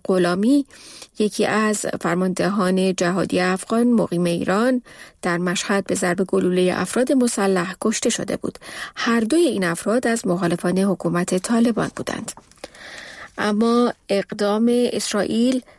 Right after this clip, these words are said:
در به رسمیت شناختن سومالیلند بار دیگر نام این منطقه را از حاشیه تحولات آفریقا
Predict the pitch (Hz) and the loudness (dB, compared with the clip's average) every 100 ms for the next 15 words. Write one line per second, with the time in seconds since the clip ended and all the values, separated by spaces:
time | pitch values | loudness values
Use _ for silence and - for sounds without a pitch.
0 | - 196 208 208 196 202 - 190 180 - | -4 -2 0 -2 0 -2 -2 0 0 0
1 | 190 160 - 214 277 - - 254 233 226 | 0 0 0 0 2 0 0 2 4 2
2 | 226 226 226 226 214 196 185 190 190 233 | 2 2 0 0 -2 0 -2 0 0 2
3 | 220 226 285 330 277 233 190 185 226 - | 2 2 2 2 2 2 2 -2 -2 0
4 | 190 226 254 233 190 190 202 208 247 226 | 0 0 -2 0 -2 0 0 2 2 0
5 | 208 185 190 226 277 262 247 233 269 277 | 0 0 2 0 2 0 0 0 0 -2